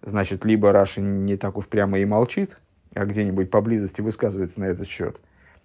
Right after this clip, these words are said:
либо вопроса нет. Ну вот, надо прояснить данную ситуацию. Вот здесь мы видим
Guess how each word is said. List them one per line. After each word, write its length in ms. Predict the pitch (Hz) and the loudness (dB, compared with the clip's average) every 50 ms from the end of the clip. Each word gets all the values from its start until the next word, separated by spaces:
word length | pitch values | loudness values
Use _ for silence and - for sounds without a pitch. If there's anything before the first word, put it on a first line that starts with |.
| _ _ _ - | _ _ _ -10
либо 280 | - 104 107 113 101 104 | -6 0 0 4 4 6
вопроса 480 | 101 104 107 - - 190 190 190 - 107 | 8 8 6 8 6 4 4 2 0 -4
нет. 280 | 104 95 85 - - | -2 -2 -2 -2 -4
Ну 100 | 101 117 | -4 -4
вот, 200 | 127 139 - - | -4 -4 -6 -6
надо 200 | 123 101 110 120 | -4 -2 -2 -2
прояснить 600 | 120 - 107 98 98 - 107 101 98 - - - - _ _ _ - - - _ _ | -2 0 -2 -2 -2 -2 -4 -6 -6 -6 -10 -20 -20 _ _ _ -20 -20 -20 _ _
данную 400 | - - 98 98 98 98 98 87 | -10 -6 -4 -4 -2 -2 -2 -4
ситуацию. 600 | - - 98 - 98 95 85 - - 92 87 92 | -4 -6 -2 2 2 2 2 0 -4 -6 -6 -4
Вот 280 | 107 - - - - _ _ _ - - - - - _ - | -4 -6 -6 -8 -18 _ _ _ -20 -20 -20 -20 -20 _ -10
здесь 280 | 104 104 117 120 - | 0 2 2 2 4
мы 140 | - 110 101 | 2 0 0
видим 400 | 95 98 110 113 120 117 117 117 | 2 2 0 0 0 -2 -4 -6